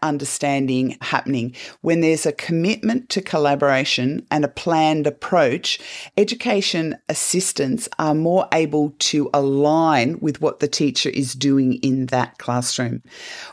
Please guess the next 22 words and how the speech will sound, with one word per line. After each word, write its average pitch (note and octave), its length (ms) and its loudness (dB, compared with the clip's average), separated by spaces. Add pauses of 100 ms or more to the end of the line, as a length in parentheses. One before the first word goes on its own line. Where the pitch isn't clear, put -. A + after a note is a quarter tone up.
When F3+ 320 2
they're F3 160 4
working C#3 720 2
well, C#3 560 4
we've D#3+ 220 -2
found C#3+ 380 0
that - 240 -4
successful - 600 -2
collaborations C3+ 1120 0
have - 500 -2
a C#3+ 140 2
really D3 320 2
strong D3+ 840 0
interpersonal D3 720 0
relationship C#3+ 760 0
between E3 500 0 (440)
the D#3 100 4
education D3 540 0
assistant - 680 -4
and D3 200 0
the D3 80 0
teacher. D#3 560 -2